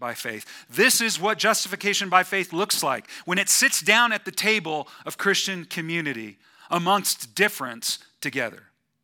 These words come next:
If you've come to different conclusions than your brother or your sister on disputable matters, and you despise or pass judgment on your brother and, and, or sister, this means you are to stop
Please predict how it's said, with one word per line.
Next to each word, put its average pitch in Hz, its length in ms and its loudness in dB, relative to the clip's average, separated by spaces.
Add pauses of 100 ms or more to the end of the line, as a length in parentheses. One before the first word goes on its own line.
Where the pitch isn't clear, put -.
(460)
If 127 120 -12
you've 196 220 -4
come 240 180 2
to 202 80 0
different 202 320 -4
conclusions 180 500 -4
than 165 120 -6
your 165 120 -4
brother 180 300 0
or 165 140 -4
your 156 100 -4
sister 147 460 -4 (280)
on 156 160 2
disputable 165 600 -2
matters, 147 520 0 (220)
and 151 120 -4
you 196 100 0
despise 202 560 4
or 180 180 -4
pass 170 320 0
judgment 180 400 0
on 156 160 -2
your 156 100 -2
brother 160 380 -2
and, 151 180 -8
and, 143 240 -8
or 151 160 -6
sister, 131 520 -4 (800)
this 220 300 2
means 160 640 -4 (280)
you 180 400 -2
are 147 200 0
to 139 240 -8
stop - 720 -2